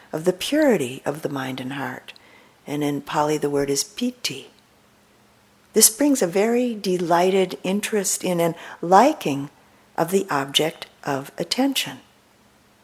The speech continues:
And again, in our case here, the, uh, breath, the sensations of the breath, this beautiful breath. And with the development of deepening concentration,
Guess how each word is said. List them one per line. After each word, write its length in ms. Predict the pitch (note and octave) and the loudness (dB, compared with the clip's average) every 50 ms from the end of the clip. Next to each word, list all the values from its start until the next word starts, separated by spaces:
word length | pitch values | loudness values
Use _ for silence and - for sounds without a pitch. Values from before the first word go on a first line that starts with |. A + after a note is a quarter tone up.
| _ - - | _ -10 -8
And 100 | E3 F3 | -6 -4
again, 280 | F3 A3 A#3 A#3 G3 | 0 2 2 4 4
in 100 | E3+ D3+ | 2 2
our 140 | D3 D3+ E3+ | 2 2 0
case 380 | E3+ - F#3+ E3+ D3+ - - - | -2 -4 -6 -4 -2 -2 -2 -4
here, 440 | - D3 B2+ B2 B2+ E3 G#3 A3+ - _ _ _ _ - - - - _ _ _ _ _ _ _ _ - | -4 -6 -10 -10 -8 -10 -10 -14 -16 _ _ _ _ -20 -20 -20 -20 _ _ _ _ _ _ _ _ -6
the, 360 | F3 E3+ E3+ E3+ E3+ F3 - - | -4 -2 -2 -2 -4 -6 -8 -8
uh, 360 | - F3 F3 F3+ E3+ E3+ F3 - _ - | -8 -8 -6 -6 -8 -10 -12 -14 _ -4
breath, 380 | D#3 G3+ G#3+ B3+ B3 - - - - - _ _ _ _ _ _ _ _ _ _ _ _ _ _ _ _ - | 0 2 2 2 2 0 -4 -8 -20 -20 _ _ _ _ _ _ _ _ _ _ _ _ _ _ _ _ -12
the 80 | D3+ | -8
sensations 720 | C#3+ - - D3+ D#3 D#3 - D3+ D3 - - F3 F3 - - | -4 -2 -2 -2 -2 -4 -6 -8 -6 -6 -6 -6 -6 -8 -6
of 260 | - C3 B2 - - | -6 -6 -6 -6 -8
the 100 | - - | -12 -12
breath, 380 | - - A3 G#3+ E3+ C3+ - - _ _ _ _ _ _ _ _ _ _ _ _ _ _ _ _ - | -8 -6 -4 -4 -4 -6 -10 -16 _ _ _ _ _ _ _ _ _ _ _ _ _ _ _ _ -8
this 180 | - D#3 - - | -6 -4 -4 -4
beautiful 500 | - - C3+ C3+ C3+ C3+ - - D#3+ D#3+ | -6 -6 -6 -4 -4 -6 -8 -10 -10 -10
breath. 360 | - - F#3 F3+ D3+ - - - _ _ _ _ _ _ _ _ _ _ _ _ _ _ _ _ _ _ _ _ _ _ _ _ _ _ _ _ _ _ _ _ _ _ _ _ _ _ _ _ _ - - - - - - - - - - - - - | -6 -4 -4 -4 -4 -6 -10 -14 _ _ _ _ _ _ _ _ _ _ _ _ _ _ _ _ _ _ _ _ _ _ _ _ _ _ _ _ _ _ _ _ _ _ _ _ _ _ _ _ _ -20 -20 -20 -20 -20 -20 -20 -20 -20 -20 -18 0 4
And 140 | - F3 F3+ | 6 12 12
with 180 | G3 G#3+ G#3+ - | 12 12 12 12
the 100 | A#3 G#3 | 8 8
development 800 | - F#3 D#3+ F3 E3+ F#3 A3+ C4+ C#4+ F3 D#3+ D3 C#3+ C#3 - - | 8 8 8 10 10 10 10 8 4 4 4 2 2 2 0 0
of 160 | D#3+ D#3 E3+ - | -2 -2 0 -2
deepening 400 | D#3+ D#3 - E3 D#3 D3+ D3 D3 | -2 -2 0 -2 -2 -2 -2 -2
concentration, 1040 | - E3+ D#3+ D#3+ - - D#3 D3+ - - G3 G3+ G#3 - - D#3+ C3+ C3 C3+ | -2 -2 -2 -2 -2 -4 -4 -4 -2 0 2 4 4 2 2 0 -4 -8 -8